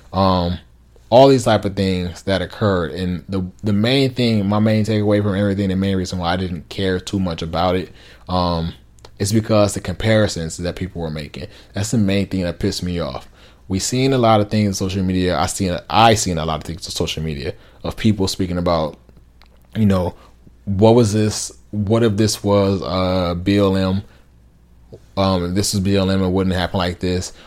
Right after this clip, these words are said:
Why wouldn't B L M do this? Y'all shoot us. Or, um, what's the difference between B L M and them? And why are they ever doing it? And just basically, I understand that the reason why people were, were bringing this to light is because they wanted to put on the forefront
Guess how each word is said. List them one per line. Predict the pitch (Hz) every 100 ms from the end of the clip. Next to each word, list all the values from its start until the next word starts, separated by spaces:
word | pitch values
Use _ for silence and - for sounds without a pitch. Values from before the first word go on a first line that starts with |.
| -
Why | 90 92
wouldn't | 98 95
B | 92
L | 92 90
M | 95 90
do | 92
this? | 90 92 90 -
Y'all | 82
shoot | 85 107 101
us. | 95 90 90 - - -
Or, | 87 85 82 85 82 - -
um, | 92 87 87 85
what's | 87 92
the | 98
difference | 92 95 87
between | 104 90
B | 90
L | 90 90
M | 92 90
and | 90
them? | 92 98 107 - -
And | 90 85 78
why | 107 90 92 95
are |
they | 92 92
ever | 87
doing | 85 95 98
it? | 92
And | 98
just | 95 90 - - - -
basically, | 113 123 147 131 127 123 - - - - - -
I | 170
understand | 170 - 120 120 113 87 107
that | 101
the | 101
reason | 95 110 110 104
why | 101 98 98
people | - 104 101 95
were, | 95 92
were | 67 95
bringing | 87 101 98 95 92 85
this | 95 -
to | 92
light | 85 95 95
is | 98
because | 87 87 101 92
they | 90
wanted | 90 104 104
to | 101
put | - 101
on | 90
the | 87
forefront | - 98 90 95 87 78